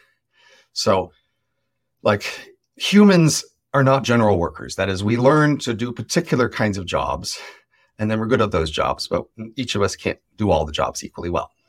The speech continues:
Uh, but humans are relatively plastic in that there's a pretty wide range of jobs we can all do, but we're not universal in the sense there's some kinds of jobs humans just aren't very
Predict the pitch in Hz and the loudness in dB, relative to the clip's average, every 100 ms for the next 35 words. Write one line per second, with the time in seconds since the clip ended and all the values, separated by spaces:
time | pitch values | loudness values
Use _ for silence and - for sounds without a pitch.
0 | _ _ _ _ _ _ - 92 90 110 | _ _ _ _ _ _ -2 -2 2 0
1 | - - 175 165 139 123 104 - _ _ | -2 0 4 4 4 2 0 -4 _ _
2 | 107 107 147 147 - 98 90 - 156 151 | 0 2 4 2 -4 -6 -4 0 0 0
3 | 113 104 95 90 95 - - - 160 113 | -6 -4 -2 -2 -2 -4 -6 -4 0 0
4 | - 180 226 - 78 73 67 62 - - | 2 2 2 -4 -8 -8 -6 -6 -8 -12
5 | - - - - 67 98 127 _ _ _ | -12 -10 -12 -10 -10 -8 -10 _ _ _
6 | _ _ - 127 165 175 110 139 104 139 | _ _ -2 2 4 4 2 0 2 0
7 | - 85 76 76 78 78 82 90 - 92 | 0 -2 -4 -8 -10 -8 -10 -10 -8 -6
8 | 101 95 85 80 76 67 67 - - 67 | -6 -6 -8 -8 -6 -6 -6 -8 -10 -12
9 | 67 - - - - - - | -12 -10 -10 -6 -6 -6 -10